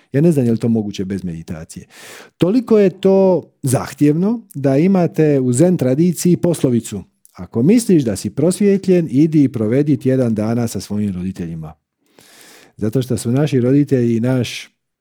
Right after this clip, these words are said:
prvi, u-, naši prvi učitelji i naš finalni diplomski. <laughs> I, i sve je to super što ti meditiraš i znaš sve o paralelnim realnostima i visokim vibracijama, era dođeš kod mame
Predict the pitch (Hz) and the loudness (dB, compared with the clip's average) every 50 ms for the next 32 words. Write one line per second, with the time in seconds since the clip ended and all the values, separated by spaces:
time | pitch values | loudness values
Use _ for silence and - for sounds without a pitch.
0 | _ _ - - 165 190 190 190 175 160 156 143 123 104 - - 135 131 139 151 | _ _ -2 0 2 2 4 4 4 4 2 2 0 -2 -6 -8 -4 -2 0 2
1 | 170 151 - 127 127 175 185 175 135 143 185 185 233 220 - 214 196 190 185 175 | 0 0 0 0 0 2 2 4 4 2 2 2 2 2 4 4 4 4 2 2
2 | - - _ - - _ _ - 143 151 170 180 156 - - 175 185 185 185 165 | 0 -4 _ -20 -20 _ _ -2 2 4 4 4 2 2 2 2 4 4 4 4
3 | 151 147 131 131 139 - 131 - - - - - - - _ _ - - 170 - | 2 0 0 0 -2 -2 -2 -6 -6 -10 -16 -16 -18 -18 _ _ 0 0 2 4
4 | - 156 127 - 151 120 - - 143 - - - 277 262 220 180 - - - 156 | 4 0 2 2 -2 -2 -2 -6 -12 -10 -8 -8 -4 -2 -2 -2 -2 -2 2 4
5 | 156 156 151 147 143 139 151 156 - - 233 202 131 - - 220 247 226 220 208 | 4 6 6 6 6 6 4 4 2 2 0 0 0 -2 -10 -10 -8 -8 -8 -8
6 | 175 131 - 170 175 175 160 147 135 - - _ _ - - - - 214 240 254 | -6 0 4 4 6 6 6 4 2 -4 -10 _ _ -6 -4 0 2 4 4 4
7 | 233 233 - 196 190 - 233 226 190 185 170 - - 151 147 - 220 208 185 160 | 4 4 2 2 2 4 2 2 2 2 0 0 0 0 2 4 4 4 6 6
8 | 165 190 185 - 220 196 165 165 - 151 151 143 190 190 180 - - 208 196 170 | 4 4 4 4 4 4 4 4 4 4 4 4 4 4 4 4 4 2 2 2
9 | - - 196 202 180 170 160 156 147 151 160 175 190 196 185 190 160 147 151 175 | 2 2 2 2 4 4 4 4 4 4 4 4 4 2 2 4 4 4 6 6
10 | 170 175 - 170 147 139 123 135 143 180 208 - 226 208 196 156 160 185 180 156 | 4 4 4 4 2 2 2 2 2 2 2 2 2 2 2 2 2 2 4 4
11 | 165 175 175 165 151 139 - - 117 110 139 185 220 220 214 202 | 4 4 4 4 2 0 0 -4 -4 0 2 2 4 4 4 2